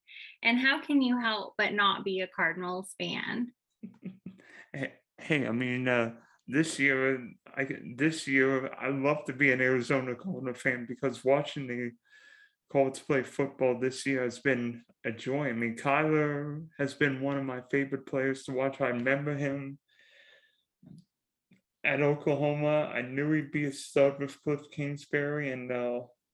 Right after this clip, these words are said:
Speaker 2: wow, I didn't think he'd be this good.
Speaker 1: Now look at it. Yep.
Speaker 2: Now, if only he could stay healthy.
Speaker 1: <laughs> I think it's just a little blip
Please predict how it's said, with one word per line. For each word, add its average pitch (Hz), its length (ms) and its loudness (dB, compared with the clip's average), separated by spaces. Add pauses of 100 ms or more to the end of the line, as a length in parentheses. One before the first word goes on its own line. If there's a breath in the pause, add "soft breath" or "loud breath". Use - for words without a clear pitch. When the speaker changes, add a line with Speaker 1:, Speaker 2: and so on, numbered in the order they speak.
(280)
Speaker 2:
wow, 120 440 -2 (400)
I 123 40 -14
didn't 135 240 -6
think 160 160 4
he'd 147 160 0
be 151 100 6
this 160 340 4
good. 143 400 2 (960)
Speaker 1:
Now 196 320 2
look 196 240 -6
at 165 180 0
it. 180 280 -6
Yep. 214 320 2 (640)
Speaker 2:
Now, 131 160 2
if 123 180 -2
only 143 280 4
he 117 60 0
could - 200 -4
stay 127 240 4
healthy. 135 520 -2 (520)
Speaker 1:
<laughs> - 400 -8 (1300 loud breath)
I 285 140 4
think 330 220 6
it's - 200 0
just 285 280 0
a 233 200 4
little 269 460 2
blip 233 220 2